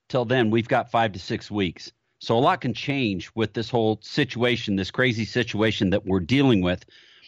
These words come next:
in the next five to six weeks. But as we said, the first four events will not be attended by, uh, patrons or by gallery. Um, those would be the Charles Schwab Challenge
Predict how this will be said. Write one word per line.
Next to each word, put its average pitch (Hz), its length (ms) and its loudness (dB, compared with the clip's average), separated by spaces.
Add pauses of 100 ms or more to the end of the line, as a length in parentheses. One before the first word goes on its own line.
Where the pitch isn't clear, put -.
(260)
in 123 140 6
the 117 100 6
next 120 200 0
five 113 240 2
to 82 40 -16
six - 320 -10
weeks. 104 340 -4
But - 380 -2 (720)
as 113 220 0
we 143 120 -2
said, 123 380 0 (320)
the 107 80 -8
first 123 300 -2
four 156 260 2
events 135 420 0
will 104 140 -2
not 107 400 0
be 127 360 0 (380)
attended 127 560 0
by, 113 440 4 (600)
uh, 107 220 2
patrons 127 680 -2
or 110 460 2
by 104 440 2
gallery. 92 520 0 (840)
Um, 98 340 -2
those 120 440 2
would 135 180 0
be 131 200 4
the 113 120 2
Charles 120 380 2
Schwab 120 340 2
Challenge 139 680 -2